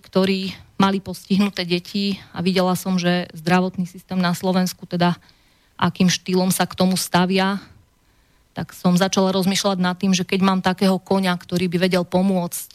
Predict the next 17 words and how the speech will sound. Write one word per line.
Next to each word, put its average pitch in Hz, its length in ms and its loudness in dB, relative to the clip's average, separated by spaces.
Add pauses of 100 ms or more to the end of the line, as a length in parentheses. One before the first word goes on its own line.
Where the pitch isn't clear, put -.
e, 175 240 0
ktorý 180 320 0
to 180 80 -10
v - 80 -12
sebe 175 240 0
má, 180 400 0 (640)
že 165 160 -4
prečo 190 320 -2
nie, 180 240 -4
prečo 180 320 -6
im 180 160 -4
nepomôcť 180 720 -6
a - 0 -
prečo 175 320 -4
to - 80 -20
nezačať 175 480 -10
robiť. 165 560 -8